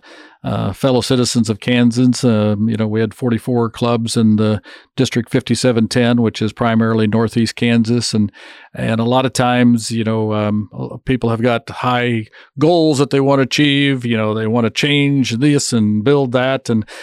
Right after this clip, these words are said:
you know, my focus on things is let's, let's be real. Uh, let's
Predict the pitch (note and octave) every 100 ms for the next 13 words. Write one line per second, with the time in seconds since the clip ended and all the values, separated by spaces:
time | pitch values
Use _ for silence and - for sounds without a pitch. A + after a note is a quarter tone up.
0 | - - - C#3+ D#3 F3 D3+ C3+ A#2+ B2
1 | A2+ A2 B2 A#2+ A2+ A2 B2+ C3+ - D#3+
2 | D#3+ - A3+ F#3 D3+ C3+ A2 G#2 A2+ A#2
3 | A2+ A#2 G#2+ B2+ C3